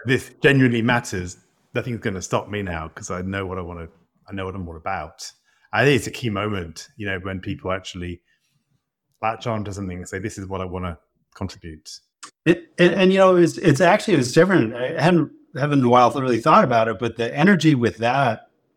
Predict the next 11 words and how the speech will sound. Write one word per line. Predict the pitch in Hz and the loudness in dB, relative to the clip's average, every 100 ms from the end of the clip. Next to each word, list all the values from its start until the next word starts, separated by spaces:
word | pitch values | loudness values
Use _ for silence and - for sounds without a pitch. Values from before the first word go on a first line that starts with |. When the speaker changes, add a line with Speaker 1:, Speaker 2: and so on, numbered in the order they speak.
| _ _ _ - | _ _ _ -8
Speaker 2:
was | 127 120 | -2 2
more | 127 123 113 | 6 6 6
authentic | - 117 117 165 156 | 4 2 4 2 2
and | 123 113 110 - | 2 2 0 0
coming | 120 123 113 | 0 2 2
from | - 110 | 0 0
within. | 104 113 110 139 | 0 -2 -6 -2
Like, | 120 113 - _ _ - | 0 0 -4 _ _ -10
I | 117 120 | -2 2
knew | 117 135 135 135 | 4 4 2 0
what | 120 113 110 127 | 0 2 2 -2